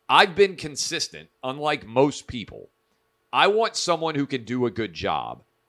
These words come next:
I don't particularly get obsessed with morals. I'm a dad. I like to think that I'm a good dad. But if I were a surgeon and you needed open heart surgery,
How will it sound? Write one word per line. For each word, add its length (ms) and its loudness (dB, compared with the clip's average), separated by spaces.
I 60 -4
don't 420 -4
particularly 800 -2
get 460 -4
obsessed 580 -4
with 200 -10
morals. 500 -8
I'm 180 4
a 60 0
dad. 420 -8
I 60 -6
like 280 2
to 120 -6
think 300 -10
that 100 -2
I'm 180 0
a 80 -2
good 320 -6
dad. 380 -14
But 120 0
if 120 -2
I 200 6
were 200 2
a 60 -2
surgeon 800 -4
and 160 0
you 200 -6
needed 300 0
open 340 2
heart 320 -2
surgery, 760 -4